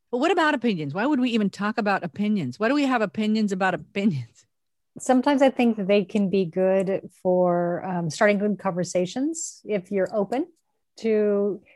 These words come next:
Speaker 2: hearing somebody else's opinion too.
Speaker 1: Yeah. Well, obviously you can have everything from my opinion about food I like
Speaker 2: Mm.
Speaker 1: or where I like to live, vacation spots that I think are good.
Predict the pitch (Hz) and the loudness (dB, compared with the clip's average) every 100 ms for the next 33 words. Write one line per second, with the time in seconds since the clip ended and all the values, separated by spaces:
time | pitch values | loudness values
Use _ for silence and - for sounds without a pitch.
0 | _ - 247 233 220 220 202 220 214 240 | _ 2 4 4 4 2 0 0 4 4
1 | 320 - 247 208 190 196 285 359 175 170 | 4 0 -2 -2 -2 -4 -2 -4 -4 -8
2 | _ _ _ 196 202 214 - - - 311 | _ _ _ 0 0 -2 -10 -20 -4 2
3 | 392 392 - 269 247 233 220 202 220 196 | 2 2 -2 0 2 2 2 0 0 0
4 | 185 165 - _ _ 185 180 - 190 185 | 0 -4 -6 _ _ -2 -2 -2 -2 -2
5 | 180 175 165 156 - _ _ _ - 214 | -2 -4 -4 -6 -10 _ _ _ -2 2
6 | 196 156 131 117 113 98 - _ 190 180 | 4 2 0 -4 -8 -12 -20 _ -6 -2
7 | 165 160 208 214 196 180 - 151 123 107 | -2 0 0 0 0 -4 -8 -12 -12 -12
8 | - _ _ _ _ 214 254 220 175 - | -16 _ _ _ _ -2 0 -2 -4 -8
9 | 160 151 - 147 147 151 135 120 101 - | -10 -10 -10 -10 -10 -12 -12 -14 -18 -20